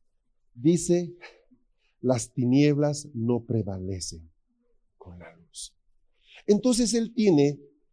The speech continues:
un arma. Es un arma que él ha desarrollado por miles de años. Es su arma top, máxima, ¿entiende? En esta guerra de poderes entre la oscuridad y la luz,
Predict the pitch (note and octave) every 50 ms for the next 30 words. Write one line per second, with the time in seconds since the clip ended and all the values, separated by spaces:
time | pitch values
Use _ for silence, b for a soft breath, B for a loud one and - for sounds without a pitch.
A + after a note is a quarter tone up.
0 | _ _ _ F3 F#3 F#3 F3+ F#3 F#3 G3 G3+ F3 D3+ C3 A#2+ G2+ F2 - - -
1 | _ _ _ _ _ _ _ _ _ _ _ _ _ _ _ _ _ _ _ _
2 | _ _ _ _ _ _ _ _ - - - G3 G3 F#3+ G3 G3+ G3+ G3 F#3+ F#3
3 | F3+ - F3 F3 F3 F3 D#3 D#3+ C3+ - D3 C3 A#2 B2+ B2 A#2+ C#3 D3 D#3 E3
4 | E3 E3+ E3+ E3 - C3 B2 B2 B2 C3 C#3+ D3+ E3 D#3+ D#3 D#3 C#3+ A2+ A2+ G2
5 | - G2 G2 - - - - - - _ _ _ _ _ _ _ _ _ _ _
6 | _ _ F3+ G3 F#3+ F#3+ F#3 F3 F3 F3 F3+ F#3+ G3 F#3 F3+ F#3 F#3+ G3 G3 -
7 | - - _ _ _ _ _ _ _ _ _ _ _ _ _ _ _ _ _ _
8 | _ _ _ _ _ _ _ _ _ _ _ - - - - - - - - _
9 | _ _ _ _ _ C#3+ D#3+ D3+ D#3 - - - A#2 G#2+ F#2+ F#2 G2+ _ _ _
10 | _ _ _ _ _ _ - A#2 A2 - B2+ B2+ A#2 A2 A2 C3 D3+ _ _ _
11 | _ _ _ _ _ _ _ _ C#3 D3 E3 F3 F3 F3+ F3 D3+ D#3 F3+ F3+ F#3
12 | F3 D3 C3+ - - B2+ B2 C3 C#3 C3+ B2 A#2+ A#2 - A#2 A2+ B2 A2+ A2 A2
13 | A2 - - - A#2 A2 A2 G#2 A2+ A#2 B2+ B2 A#2+ A2 G#2 G2+ F#2+ G2 G2 F#2
14 | - - - _